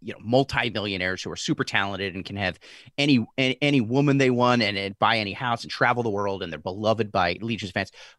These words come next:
But a lot of these people are broken, and as most people are, I guess, but they have these just needs to be validated and, and sort of vindicated that I think we'll also see. I mean,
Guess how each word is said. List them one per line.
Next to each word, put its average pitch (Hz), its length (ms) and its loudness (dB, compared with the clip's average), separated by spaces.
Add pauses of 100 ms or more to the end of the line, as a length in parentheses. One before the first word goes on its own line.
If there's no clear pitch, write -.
But 143 100 4
a 131 60 0
lot 156 120 -2
of 285 60 -2
these 302 160 -2
people 185 340 -2
are 127 360 4 (500)
broken, 120 760 2
and 110 440 0
as 147 200 -2
most 101 240 0
people 82 200 -6
are, 73 100 0
I 76 80 -2
guess, 85 180 -6
but 123 240 -2
they 135 120 0
have 127 400 -2
these 110 560 -2 (140)
just - 300 -2
needs 120 720 0
to - 140 -8
be 98 260 -6
validated 90 760 0
and, 82 240 -10
and 92 100 -12
sort 87 160 -8
of 90 60 -16
vindicated 107 560 -4
that 104 140 -2 (240)
I 143 100 2
think 160 160 2
we'll 147 140 4
also 131 220 4
see. 123 300 2 (240)
I 110 40 0
mean, 113 220 2